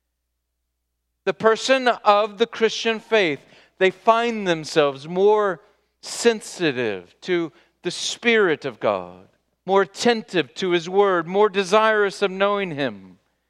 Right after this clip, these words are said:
and knowing his way. Why? So that we might walk according to his truth, so we might walk more to his glory. It becomes our great pursuit because we delight in him,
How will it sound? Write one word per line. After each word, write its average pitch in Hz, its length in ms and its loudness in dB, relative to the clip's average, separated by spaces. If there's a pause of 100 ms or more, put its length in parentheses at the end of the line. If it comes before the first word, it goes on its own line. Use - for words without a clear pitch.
(380)
and 165 180 -4
knowing 185 280 2
his 196 220 -2
way. 208 520 -2 (200)
Why? 202 380 2
So - 220 -2
that 202 220 4
we 208 220 0
might 202 440 0
walk 202 680 0
according 196 520 0
to 202 120 -6
his 202 180 0
truth, 240 320 -6
so 208 140 0
we 196 180 -2
might 196 340 0
walk 208 460 0
more 185 240 -2
to 185 100 -6
his 190 220 -4
glory. 240 460 -4 (240)
It 233 100 -4
becomes 277 520 -6
our 214 100 -4
great 175 320 -10
pursuit 302 520 -16 (1500)
because - 300 -20
we 196 80 -14
delight 247 560 -8
in - 80 -20
him, - 280 -20